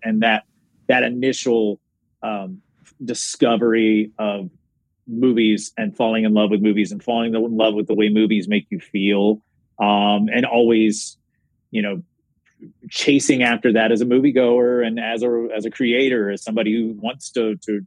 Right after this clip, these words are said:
you know, who, who writes films and writes these T V shows and all that. So, um,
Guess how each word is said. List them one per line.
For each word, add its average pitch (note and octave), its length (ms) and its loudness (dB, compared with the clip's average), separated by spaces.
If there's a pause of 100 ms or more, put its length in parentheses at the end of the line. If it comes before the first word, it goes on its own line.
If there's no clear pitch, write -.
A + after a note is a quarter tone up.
you A2 80 -4
know, G#2 100 -2
who, A#2 220 -4
who A#2 120 0
writes A2+ 300 2
films F#2+ 400 -2
and F#2+ 80 -6
writes A2 380 -2 (200)
these G2+ 380 -2 (220)
T A#2 120 -2
V G2 120 0
shows G2 360 2
and G2+ 80 0
all F#2 140 2
that. F#2 260 0
So, F#2+ 260 2 (460)
um, G2+ 460 2